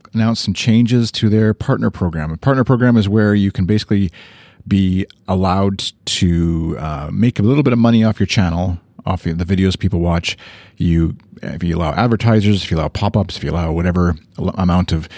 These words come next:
invasiveness on your videos, you, uh, can get a bit of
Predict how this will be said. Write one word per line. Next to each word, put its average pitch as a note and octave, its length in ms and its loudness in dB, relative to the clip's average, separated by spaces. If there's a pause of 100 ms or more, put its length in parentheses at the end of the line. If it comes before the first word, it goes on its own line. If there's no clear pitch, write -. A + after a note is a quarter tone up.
(380)
invasiveness G2 760 2
on G2+ 240 0
your G2 180 2
videos, F2 560 -2 (340)
you, E2+ 320 2
uh, E2 340 0
can - 140 -8
get E2 120 0
a D#2 80 -2
bit E2 140 -2
of E2+ 180 -6